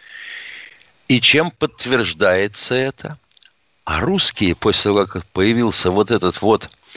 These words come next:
разоблачающий материал, ответили тем, что провели штабной оперативный сбор. А на штабном оперативном сборе чего исследуется?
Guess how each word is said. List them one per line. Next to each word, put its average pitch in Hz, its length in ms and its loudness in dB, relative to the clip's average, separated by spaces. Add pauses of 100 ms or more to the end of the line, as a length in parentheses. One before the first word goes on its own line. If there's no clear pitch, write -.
(140)
разоблачающий 104 1120 0
материал, 110 680 -2 (460)
ответили 98 720 -2
тем, 127 420 0 (300)
что - 320 0
провели 104 540 0
штабной 92 720 0
оперативный 78 880 -2
сбор. - 560 -4 (2750)
А 98 140 0
на 101 220 0
штабном 107 600 0
оперативном 101 880 -2
сборе 92 380 0
чего 87 500 2
исследуется? 151 1000 0